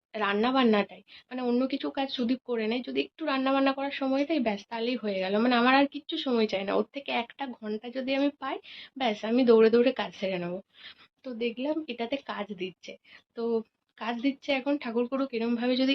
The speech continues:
ও একটু ঘুমোয়, ও ঘুমোবে। আর এখন যা গরম না, গায়ের মধ্যে, মানে, ঢুকে থাকলে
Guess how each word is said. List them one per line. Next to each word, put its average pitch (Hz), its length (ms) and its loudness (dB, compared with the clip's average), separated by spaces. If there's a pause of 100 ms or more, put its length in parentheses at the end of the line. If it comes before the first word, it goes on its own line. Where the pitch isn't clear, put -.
(120)
ও 247 160 -8
একটু 294 320 0
ঘুমোয়, 262 420 2
ও 240 180 4
ঘুমোবে। 247 480 2 (280)
আর 208 120 -12
এখন 208 260 -6
যা 294 180 2
গরম 220 360 6
না, 269 120 8
গায়ের 214 340 6
মধ্যে, 247 380 4
মানে, 269 200 2
ঢুকে 220 320 -2
থাকলে 262 320 2